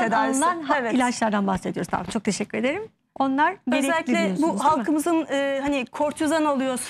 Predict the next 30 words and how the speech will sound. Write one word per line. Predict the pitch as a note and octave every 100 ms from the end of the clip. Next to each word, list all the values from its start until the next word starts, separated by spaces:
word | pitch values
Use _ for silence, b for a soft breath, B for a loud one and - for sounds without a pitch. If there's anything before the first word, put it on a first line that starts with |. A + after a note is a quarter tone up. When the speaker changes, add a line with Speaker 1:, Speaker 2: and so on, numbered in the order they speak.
| -
Speaker 1:
felaket, | D4 C#4+ C4+ C#4 D4+ - -
kilo | C4 D4
alacağım, | C#4 B3 C#4+ D4
şişeceğim, | C#4+ - B3 C#4+ C#4
Speaker 2:
Evet, | F4 D4
Speaker 1:
şöyle | D4+
Speaker 2:
kortizona | C4+ C4 C#4 D#4+ D#4+
karşı | D4 C4 B3+ C#4
bir | C#4+
şey | - - C#4+
var, | C4+ A3+ A3
e, | -
Speaker 1:
hassasiyet | A3 G#3 C#4 - A#3 A#3+
var. | B3
Speaker 2:
hassasiyet | C4 A3 F#3
var, | F3+ -
doğru. | G3
Speaker 1:
Gerçi | C3+ - -
evet, | E4+ B3+ -
e, | C#4 C#4 C4+ C4+ C4+ C4+ B3+
çok | F#4 -
dengeli | D#4+ D#4 D#4+
kullanılması | - D4 D4+ D4+ -
gereken | C4+ B3 A#3 A3+
bir | A3
ilaç | G#3+ G#3+
grubu. | - G#3+ G#3 F4 - _ _ _
Faydası | - C4 D#4+ -
olduğu | F4+ D#4+ F4+
kadar, | F4 C#4 E4+ F4+